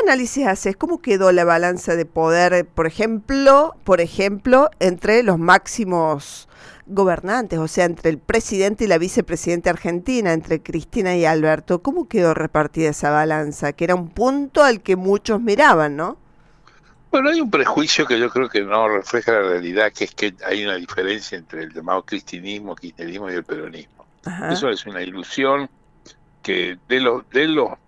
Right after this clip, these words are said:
Speaker 2: peronistas para tener dos ventanillas para atender al público y de la oposición, porque es el sueño de que se puedan pelear de vuelta, como ocurrió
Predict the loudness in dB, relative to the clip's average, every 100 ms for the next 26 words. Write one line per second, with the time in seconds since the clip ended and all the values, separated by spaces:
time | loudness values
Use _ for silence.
0 | -4 -4 -4 -6 -6 -6 -2 -2 0 -4
1 | -8 -10 -6 -4 -2 -2 -4 -4 -4 -2
2 | -2 -2 -2 -4 -6 -2 -2 -2 -6 -6
3 | -6 -4 -4 -2 0 0 0 0 -2 -6
4 | -2 0 0 -6 -18 -20 -20 _ _ _
5 | _ _ -6 -4 -2 -2 -4 -6 -4 -2
6 | -2 -2 -2 -4 -10 -10 _ _ _ _
7 | _ -16 -6 0 0 0 0 0 0 0
8 | 0 -2 -4 -4 -6 -10 -10 -4 -4 -4